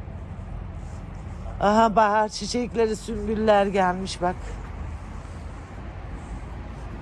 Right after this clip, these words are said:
Sümbüller burada. Çok da güzel kokarlar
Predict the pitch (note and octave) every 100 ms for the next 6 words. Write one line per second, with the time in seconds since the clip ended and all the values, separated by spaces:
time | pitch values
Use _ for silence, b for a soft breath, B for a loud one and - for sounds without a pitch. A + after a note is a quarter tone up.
0 | - - - - - - - - - -
1 | - - C3+ C#3 D3 D3 C#3+ C#3+ - B2+
2 | - - - - - - - - - -
3 | - - - - - - A3 - G#3 D#3+
4 | F3+ G3 - F#3 - F3+ F3 D3+